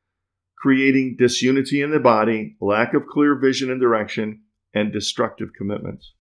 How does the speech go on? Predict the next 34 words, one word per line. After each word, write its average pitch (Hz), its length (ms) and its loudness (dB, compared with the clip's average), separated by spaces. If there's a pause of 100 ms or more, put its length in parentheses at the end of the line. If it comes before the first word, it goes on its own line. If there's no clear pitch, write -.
(720)
Number 120 380 4
eight, 113 280 0 (1120)
missions 127 760 2
is 123 240 2
a 104 140 2
natural 131 640 2
outgrowth 110 600 0
of 104 120 -4
a 104 60 -2
healthy 104 300 -2
church. - 480 -4 (800)
So 151 180 2
the 143 120 4
health 196 240 4
of 139 80 6
missions 143 420 2
is 120 120 -2
a 120 60 4
natural 127 400 0
measure 123 420 2
of 113 160 -2
the 120 80 0
true 156 320 2
spiritual 131 520 0
health 107 240 0
of 110 80 -4
the 123 80 -4
church. 156 440 -2 (920)
I 123 120 2
like 127 280 4
what 117 280 2
one 131 260 4
brother 113 260 6
said, 110 440 2